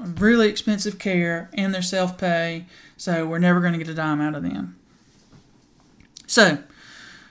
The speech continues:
what happened is now you had the rise of urgent care, which made things really convenient. You also had this rise of, uh,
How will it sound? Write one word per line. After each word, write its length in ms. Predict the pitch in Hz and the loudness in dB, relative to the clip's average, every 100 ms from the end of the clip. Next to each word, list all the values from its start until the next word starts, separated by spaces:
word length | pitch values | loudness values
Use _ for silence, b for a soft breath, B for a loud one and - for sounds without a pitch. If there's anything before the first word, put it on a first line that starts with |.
| B B _ _ _ _ _ | B B _ _ _ _ _
what 180 | 214 226 | 4 6
happened 320 | 254 269 220 | 6 6 4
is 140 | 202 | 4
now 100 | 214 | 4
you 140 | 233 226 | 6 6
had 100 | 208 | 6
the 80 | 190 | 2
rise 260 | 190 185 | 2 2
of 80 | 180 | 4
urgent 320 | 202 214 202 | 4 4 -2
care, 240 | - 170 160 | -2 -4 -4
which 200 | 175 208 | -2 2
made 320 | 196 196 196 | 4 2 0
things 260 | 196 190 | 0 2
really 300 | 175 190 190 | 4 4 2
convenient. 560 | 185 190 190 202 185 - | 2 2 4 4 2 -2
You 100 | 196 | 0
also 240 | 190 202 | 0 -2
had 220 | 185 190 185 | -2 -2 -2
this 160 | 185 | -2
rise 540 | 190 185 190 190 190 180 226 | 2 2 2 0 -2 -4 0
of, 520 | 196 190 185 185 - | 2 4 2 0 -4
uh, 300 | 208 185 | -4 -2